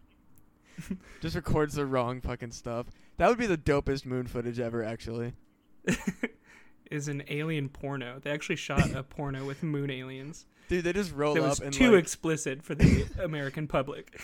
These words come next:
Speaker 2: <laughs>
Speaker 1: Dude, maybe that's the secret. Maybe that's where, like, all these rich people go, is, like, it turns out the moon is just chill as fuck, and they're like, "Dude, let's send them this video of this, like, lame-ass moon,"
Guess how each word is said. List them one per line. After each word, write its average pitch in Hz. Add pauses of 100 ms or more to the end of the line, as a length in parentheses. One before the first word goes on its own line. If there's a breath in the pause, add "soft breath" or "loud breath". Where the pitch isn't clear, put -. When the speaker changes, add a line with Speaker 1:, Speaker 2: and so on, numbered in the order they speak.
Speaker 2:
<laughs> -
Speaker 1:
Dude, 214
maybe 254
that's 175
the 165
secret. 131
Maybe 254
that's 170
where, 160
like, 139
all 143
these 127
rich 123
people 180
go, 185
is, 160
like, 143
it 139
turns 175
out 151
the 156
moon 147
is 143
just 135
chill 139
as 131
fuck, 131
and 156
they're 139
like, 135
"Dude, 160
let's 202
send 294
them 247
this 165
video 156
of 143
this, 139
like, 139
lame-ass 135
moon," 127